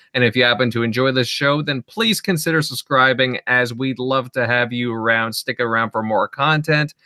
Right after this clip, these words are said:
and also consider thumbing up the vi-, the video. That would be fantastic. Now, on to the outros, and of course, our special guests, Gaming Forte. It's been great.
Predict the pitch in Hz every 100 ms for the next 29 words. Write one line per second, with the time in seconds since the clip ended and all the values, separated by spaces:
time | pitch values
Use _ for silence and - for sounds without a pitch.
0 | - _ - 196 196 185 196 170 156 160
1 | 151 123 - 139 135 127 123 - _ _
2 | _ _ - 131 123 113 123 120 - 117
3 | 120 110 120 120 117 117 120 - 110 110
4 | 101 120 107 - 98 92 - 131 151 156
5 | - 190 - _ _ - _ - 208 226
6 | 214 - 175 175 156 151 131 131 135 127
7 | 139 135 135 151 147 - 147 135 127 -
8 | 127 120 120 110 156 160 156 - - 127
9 | 143 180 190 156 160 139 120 131 131 131
10 | 127 127 _ _ _ _ _ _ _ _
11 | _ _ _ _ _ _ _ _ _ _
12 | 127 117 - 113 107 117 120